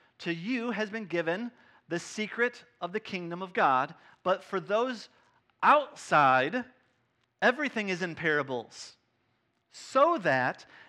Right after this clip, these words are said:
they may indeed see but not perceive, and may indeed hear but not understand.' Listen to this, 'lest they should turn and be forgiven.'" What is going on there, right?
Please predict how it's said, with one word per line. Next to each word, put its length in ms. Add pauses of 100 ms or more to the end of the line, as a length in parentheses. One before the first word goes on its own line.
(120)
they 180
may 300
indeed 760
see 560 (140)
but 120
not 240
perceive, 760 (840)
and 120
may 220
indeed 560
hear 680 (220)
but 240
not 500
understand.' 920 (440)
Listen 260
to 80
this, 280 (220)
'lest 440
they 180
should 320
turn 640
and 260
be 180
forgiven.'" 800 (640)
What 260
is 120
going 180
on 200
there, 160
right? 340